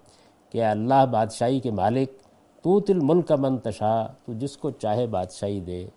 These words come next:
وَتَنْزِعُ الْمُلْكَ مِمَّنْ تَشَاءُ، اور جس سے چاہے یہ بادشاہی چھین لے،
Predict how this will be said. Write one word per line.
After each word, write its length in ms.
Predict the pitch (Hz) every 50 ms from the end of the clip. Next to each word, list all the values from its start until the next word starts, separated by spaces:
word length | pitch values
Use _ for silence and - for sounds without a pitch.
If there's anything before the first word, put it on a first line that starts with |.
| _ _ -
وَتَنْزِعُ 540 | 95 101 - - 139 151 160 156 156 190
الْمُلْكَ 420 | 196 190 165 139 147 147 135 - 143
مِمَّنْ 440 | 120 117 117 117 117 117 123 123 110 101
تَشَاءُ، 420 | 107 98 - 107 98 104 104 104 -
اور 120 | - 104 104 107
جس 140 | 123 147 -
سے 180 | - - 170 151 -
چاہے 280 | - - 170 170 160 175
یہ 140 | 170 160 143
بادشاہی 500 | 120 107 101 104 101 - - - 113 117 110
چھین 340 | 110 - - 104 113 123 117
لے، 220 | 110 107 104 101